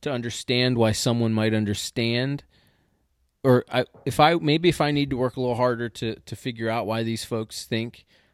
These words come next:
hunting is murder or meat is murder, maybe we can, we can come to terms with it to some degree. But, um,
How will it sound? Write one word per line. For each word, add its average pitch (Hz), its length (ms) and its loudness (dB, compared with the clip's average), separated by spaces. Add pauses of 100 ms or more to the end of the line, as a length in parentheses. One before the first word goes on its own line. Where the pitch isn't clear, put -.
hunting 120 380 0
is 107 120 -2
murder 113 440 2
or 104 60 0
meat 113 240 0
is 104 160 -4
murder, 101 340 -2
maybe 120 300 -2
we 117 140 0
can, 104 300 -2 (340)
we 127 100 -4
can 113 180 -8
come 123 240 0
to 110 100 -6
terms 123 420 -4
with 110 180 -6
it 104 220 -8
to - 100 -16
some 143 220 -2
degree. 101 300 -2
But, 98 220 -2
um, 95 380 -6